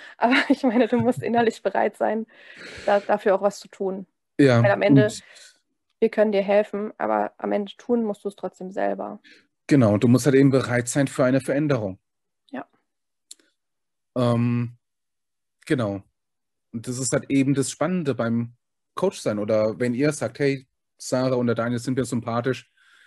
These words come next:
Speaker 2: ähm, prob-, wir wollen es einfach mal probieren." Ihr seid herzlich dazu eingeladen.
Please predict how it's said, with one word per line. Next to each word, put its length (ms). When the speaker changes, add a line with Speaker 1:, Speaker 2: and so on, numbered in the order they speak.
Speaker 2:
ähm, 460
prob-, 220
wir 220
wollen 160
es 60
einfach 220
mal 140
probieren." 540
Ihr 100
seid 200
herzlich 260
dazu 220
eingeladen. 600